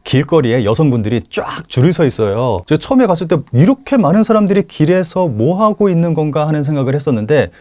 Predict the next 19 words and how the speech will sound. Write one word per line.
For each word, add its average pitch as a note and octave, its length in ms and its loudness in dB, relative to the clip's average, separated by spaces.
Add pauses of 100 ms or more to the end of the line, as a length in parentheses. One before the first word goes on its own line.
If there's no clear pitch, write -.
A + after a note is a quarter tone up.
(160)
나중에 A#2 320 0
알고 C3+ 420 2
봤더니 G2 540 -4
그걸 D3+ 380 2
하기 D3+ 240 4
위해서 B2 360 -4 (200)
<laughs> - 200 -20
줄을 C#3 240 2
서 C#3 160 2
있는 B2 220 2
여성분들을 G#2 560 0
보고 F#2 200 -4
정말 F2 280 -6
컬처 A#3+ 500 0
쇼크를 F#3+ 440 0
받은 B2+ 240 0
적이 A2 180 -2
있었는데, F#2+ 640 -2 (340)
지금 C#3 480 2